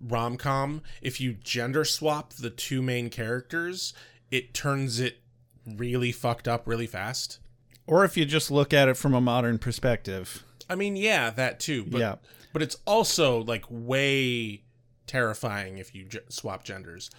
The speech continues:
Speaker 2: Usually.
Speaker 1: Like, have you seen the movie While You Were Sleeping?
Speaker 2: <laughs> Uh,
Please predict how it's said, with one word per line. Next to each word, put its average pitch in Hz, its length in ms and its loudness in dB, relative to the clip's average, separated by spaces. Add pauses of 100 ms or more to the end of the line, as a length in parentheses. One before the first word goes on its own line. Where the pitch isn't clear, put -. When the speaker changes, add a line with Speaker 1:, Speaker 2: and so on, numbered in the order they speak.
(320)
Speaker 2:
Usually. 170 420 4
Speaker 1:
Like, - 160 -2
have 135 180 -2
you 143 120 -2
seen 208 220 -2
the 196 60 0
movie 175 520 2 (520)
While 143 280 2
You 160 140 0
Were 156 100 0
Sleeping? 175 580 -4 (1300)
Speaker 2:
<laughs> 262 80 8 (720)
Uh, 143 600 6